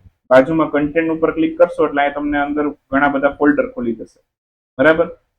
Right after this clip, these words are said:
એમાં તમને ક્યાંક જે, જ્યાં જ્યાં તમને ફ્રી ફ્રી દેખાતું હોય, તમે જોઈ શકશો.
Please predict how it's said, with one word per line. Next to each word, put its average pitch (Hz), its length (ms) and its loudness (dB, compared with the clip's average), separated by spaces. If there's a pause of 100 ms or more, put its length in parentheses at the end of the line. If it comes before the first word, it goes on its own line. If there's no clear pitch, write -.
(120)
એમાં 143 180 2
તમને 147 260 -2
ક્યાંક 151 300 -6
જે, 143 360 4
જ્યાં 147 240 0
જ્યાં 151 220 2
તમને 147 240 -4
ફ્રી 156 340 2
ફ્રી 156 140 2
દેખાતું 156 420 2
હોય, 135 160 2
તમે 143 280 0 (120)
જોઈ 135 180 4
શકશો. - 380 -10